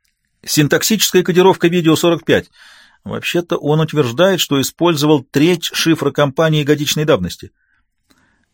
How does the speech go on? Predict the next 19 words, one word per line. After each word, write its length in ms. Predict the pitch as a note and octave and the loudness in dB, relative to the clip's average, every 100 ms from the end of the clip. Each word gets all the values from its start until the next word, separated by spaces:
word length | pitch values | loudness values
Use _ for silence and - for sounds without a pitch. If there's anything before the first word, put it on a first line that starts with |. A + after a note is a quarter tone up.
| _ | _
На 160 | F#2+ G#2 | -2 2
миг 300 | C#3 D3+ - | 2 0 -6
Свенсдот 580 | - A#2 C#3 B2 C3 - - - | -4 0 0 0 -2 -2 -10 0
подумал, 380 | A#2 A#2 G2 F2 | 0 2 0 -2
что 200 | - G2 | -4 -4
Фрель 440 | - G#2+ C#3+ C#3 - | -2 0 0 -2 -4
полагает 420 | A#2 A2+ A#2 B2+ | 0 0 2 0
сообщение 480 | - A#2 - B2+ A#2+ | 0 0 0 -2 0
само 220 | A2 B2 | 0 -2
по 100 | A#2+ | -4
себе 220 | A#2+ A#2+ A#2+ | -6 -2 0
разумным, 540 | A#2 D#3 F3+ A#2+ F2+ - - - - _ | 2 0 -2 -2 -4 -10 -20 -20 -20 _
но 160 | - A2+ | -6 -4
здесь, 380 | A2 C#3+ E3+ - | -2 0 2 2
на 140 | C3 D3 | 0 2
дне, 260 | D#3 A#2+ | 0 0
такое 300 | - G2+ C3 | -2 -2 0
совершенно 460 | B2+ D3+ D#3+ F#3 A#2 | 0 -2 -2 -2 0
невозможно. 560 | A2+ C3 C#3+ G2 D#2 | 0 0 -4 -6 -8